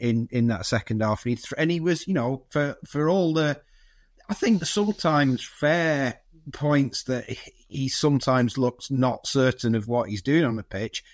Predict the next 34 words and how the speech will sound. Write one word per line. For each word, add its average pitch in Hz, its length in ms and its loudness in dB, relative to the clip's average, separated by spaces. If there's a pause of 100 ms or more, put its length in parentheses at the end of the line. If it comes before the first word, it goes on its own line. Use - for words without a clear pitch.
(100)
He 214 100 2
looks 151 180 2
absolutely 156 500 4
certain 107 320 -4
of 107 60 -8
what 110 180 -6
he's 104 100 -6
doing 110 140 0
on 107 80 -6
the 104 100 -10
pitch, - 340 -4
and 123 80 -2
he 123 80 2
was, 123 220 -2
you 147 80 2
know, 131 300 -2 (360)
chasing 156 440 2
into 151 180 0
corners. 160 560 0
And 143 80 -2
he, 135 80 0
do 123 140 -14
you 123 60 -12 (120)
remember 160 220 4
the 160 80 0
one 156 160 2
where 151 100 2
he 147 80 2
sort - 200 -4
of 139 280 -2 (380)
launched 151 640 2
the 139 100 -2
kind 139 420 0
of 135 260 0